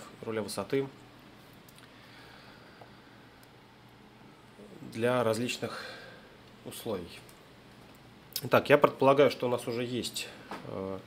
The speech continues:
настроенный самолёт, который летает, ну, просто как обычный самолёт. То есть у него есть, э,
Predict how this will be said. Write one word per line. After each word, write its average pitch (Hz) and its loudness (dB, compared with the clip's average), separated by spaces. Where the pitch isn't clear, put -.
настроенный 110 0
самолёт, 139 6
который 127 4
летает, 131 10
ну, 135 2
просто 139 4
как - 0
обычный 110 0
самолёт. 101 0
То - -10
есть - -4
у 117 4
него 113 6
есть, - 0
э, - -2